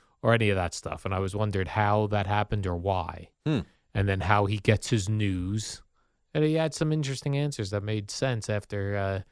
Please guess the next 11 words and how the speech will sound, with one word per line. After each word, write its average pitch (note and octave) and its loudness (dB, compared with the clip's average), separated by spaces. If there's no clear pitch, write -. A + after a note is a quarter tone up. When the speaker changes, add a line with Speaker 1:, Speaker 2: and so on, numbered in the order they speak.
Speaker 1:
after G2+ -2
he G#2+ -4
got, G2+ -2
got G2+ -2
done G2 -4
talking. G#2+ -6
Speaker 2:
Most G3+ 2
people D3+ 4
do A#2+ 2
have G2 4
reasons E2+ 0